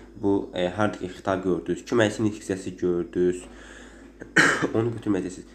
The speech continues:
Və yaxud da tək yiyəli hallı sözü varsa, yəni onu götürməyin. Amma məsələn, burada indi siz götürə bilər, deyərsiniz ki, məsələn, tək yiyəli hallı, məsələn, bax burada baxaq,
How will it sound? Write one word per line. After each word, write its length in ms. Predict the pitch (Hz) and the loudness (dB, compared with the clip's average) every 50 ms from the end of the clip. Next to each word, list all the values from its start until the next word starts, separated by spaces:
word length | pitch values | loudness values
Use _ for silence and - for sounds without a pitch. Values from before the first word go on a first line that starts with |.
| - - | -2 2
Və 80 | 113 | 2
yaxud 180 | 113 113 117 123 | 2 2 0 -4
da 60 | 120 120 - - - - | -4 -6 -10 -14 -18 -6
tək 220 | - 147 - - - | -6 -6 -6 -4 -4
yiyəli 360 | 104 101 104 98 95 101 95 95 | 0 0 2 2 2 0 -2 -4
hallı 280 | 95 95 92 90 92 90 | -4 -2 -2 0 -2 0
sözü 280 | - 95 90 87 90 92 | 0 -2 -2 -2 -2 0
varsa, 400 | 92 90 90 90 - - 90 85 85 87 92 95 95 - - - - | 0 0 0 -2 -4 -6 -6 -4 -2 -4 -4 -6 -8 -12 -18 -6 -2
yəni 200 | 98 92 95 95 | 0 0 0 0
onu 200 | 98 98 104 107 104 | 0 0 0 0 -2
götürməyin. 500 | 95 92 - 101 92 92 87 90 90 - - - | -2 -2 -2 0 0 0 0 -2 -6 -8 -12 -4
Amma 220 | - 113 120 127 131 | 0 2 2 2 2
məsələn, 280 | 123 - 113 107 107 113 | 2 4 4 4 4 2
burada 280 | 117 113 117 139 139 | 2 0 0 0 2
indi 280 | 131 120 117 117 113 113 - - - - | 2 2 2 2 0 -2 -2 -10 -18 -14
siz 180 | - 113 110 - | -12 -12 -4 -2
götürə 300 | 117 113 113 113 113 113 | -2 -2 0 0 -2 0
bilər, 240 | 110 110 110 110 107 104 | 2 2 4 4 4 4
deyərsiniz 360 | 110 110 113 113 110 113 - - | 4 4 4 2 -2 -8 -10 -4
ki, 180 | - 117 113 120 120 120 - - - - | 0 0 2 2 0 -2 -10 -14 -8 -8
məsələn, 280 | 107 107 107 98 - | -4 -4 -4 -4 -4
tək 220 | - 123 117 - 104 | -6 -8 -8 -6 -4
yiyəli 400 | 98 104 104 101 101 107 104 101 | -2 0 2 2 2 2 0 0
hallı, 320 | 98 95 95 95 104 101 | -2 0 0 2 2 0
məsələn, 240 | 98 95 - 95 95 101 | 0 -2 -2 -2 0 0
bax 120 | 98 92 | 0 0
burada 200 | 101 95 - - - | -2 -4 -4 -4 -4
baxaq, 500 | 95 - - 113 120 - - - - | -4 -2 0 0 0 0 -4 -10 -18